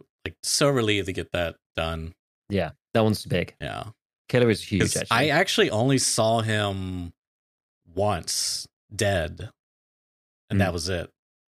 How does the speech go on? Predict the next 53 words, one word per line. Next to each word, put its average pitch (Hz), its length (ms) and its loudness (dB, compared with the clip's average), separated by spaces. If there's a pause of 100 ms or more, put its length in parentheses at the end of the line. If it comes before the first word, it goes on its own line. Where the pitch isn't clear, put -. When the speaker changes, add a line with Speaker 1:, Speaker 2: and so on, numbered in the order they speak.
Speaker 1:
Every 113 200 2
other 120 120 2
time, 127 300 0
like, 113 160 -2
he - 100 -6
would 120 100 0
s-, - 160 -4
he 120 140 -2
would 113 100 -2
spawn, 117 380 2
Speaker 2:
Oh, - 20 0
Speaker 1:
I 92 120 0
Speaker 2:
wow. 95 60 -2
Speaker 1:
couldn't 107 200 -2
find 120 300 -2
him. 82 180 -10 (220)
Like, 92 100 -8
I 101 60 2
don't 110 160 -4
know 107 120 -2
where, 107 300 -2
someone 113 300 -2
might 104 140 0
have 101 80 -6
got 98 200 0
him, 104 160 -4
and 95 100 -6
I - 60 -4
couldn't - 220 -12
find 98 140 -4
the 98 60 -8
body. 98 520 0
Speaker 2:
Mm. 95 80 -18 (760)
Speaker 1:
It - 60 -20
could, 135 280 -2
like, 117 160 -2
I, 104 180 -2 (360)
because 131 260 -4
you 147 60 0
gotta 180 180 4
run, 139 320 2
you 143 80 -6
gotta - 180 2
check - 200 -6
a 139 40 0
lot 123 140 0
of 117 80 -2
places, 147 360 -2
you 143 80 2
gotta 110 100 0
run 131 140 0
a 147 80 2
lot, 143 440 4